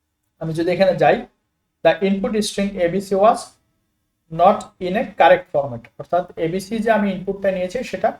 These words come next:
কারেক্ট ফরম্যাটে নেই। আমি চাইলে এই মেসেজটাও এখানে দিতে পারি, অথবা আমি চাইলে এখানে কাস্টম একটা মেসেজ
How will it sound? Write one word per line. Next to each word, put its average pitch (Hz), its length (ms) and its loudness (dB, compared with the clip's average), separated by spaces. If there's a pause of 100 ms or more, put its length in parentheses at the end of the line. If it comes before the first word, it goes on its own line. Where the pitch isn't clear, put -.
(360)
কারেক্ট 175 320 2
ফরম্যাটে 170 380 2
নেই। 170 300 0
আমি 180 140 -4
চাইলে 208 260 2
এই 214 240 0
মেসেজটাও 226 560 2
এখানে 190 320 0 (360)
দিতে 165 200 0
পারি, 202 220 4 (880)
অথবা 208 380 2
আমি 233 160 0
চাইলে 208 240 4
এখানে 226 240 0 (140)
কাস্টম 185 340 0
একটা 180 220 -2
মেসেজ 160 400 -2